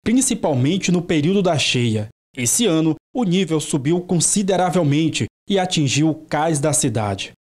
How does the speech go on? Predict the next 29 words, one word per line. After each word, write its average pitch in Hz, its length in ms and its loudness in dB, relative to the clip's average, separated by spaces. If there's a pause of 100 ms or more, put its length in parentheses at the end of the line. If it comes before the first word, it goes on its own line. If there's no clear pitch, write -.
As 139 160 0
imagens 160 600 0
viralizaram 156 920 0
nas 135 240 2
redes 139 280 0
sociais 139 600 0 (240)
e - 60 -2
chamaram 156 680 0
a 151 100 0
atenção 147 560 0
pela 147 320 0
imensidão 196 760 0
das 165 320 0
águas. 120 580 -2 (420)
O 135 80 -2
Rio 127 160 2
Pindaré 151 540 0 (140)
foi 170 260 0
fundamental 220 960 0
para 147 180 0
o 147 40 -2
contexto 160 540 -2
histórico 160 640 0
do 160 100 2
município, 156 720 0
que 156 140 -2
completa 139 640 -2
cem 196 460 0
anos. 131 600 -2